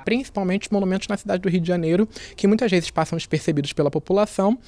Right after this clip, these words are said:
foram construídos numa época que a cidade não era tão verticalizada, e são obras de arte pública que, é, falam sobre que tipos de república estavam em voga no final do século dezenove e início do século vinte. A segunda parte da aula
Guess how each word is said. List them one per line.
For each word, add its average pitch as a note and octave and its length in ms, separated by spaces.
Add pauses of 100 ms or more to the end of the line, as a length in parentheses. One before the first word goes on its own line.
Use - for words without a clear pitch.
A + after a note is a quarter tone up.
(240)
foram D#3+ 240
construídos D3 440
numa D3+ 220
época - 300
que D#3 80
a C#3+ 40
cidade C#3+ 320
não E3 80
era D#3 140
tão D3+ 140
verticalizada, C#3+ 160 (1120)
e F#3 280
são G#3+ 180
obras G3 220
de G3+ 60
arte - 200
pública G#3+ 720
que, A3 800
é, F3 380
falam F3 600 (240)
sobre D#3+ 240
que F#3 120
tipos F#3 280
de E3+ 60
república E3+ 420
estavam E3+ 360
em F3 40
voga D#3+ 520
no E3 240
final D#3+ 200
do - 60
século D#3 260
dezenove F3 440
e - 20
início F#3 180
do F#3 80
século F#3+ 300
vinte. C#3 480
A G#3+ 100
segunda E3 300
parte D3 300
da C#3+ 100
aula D3+ 400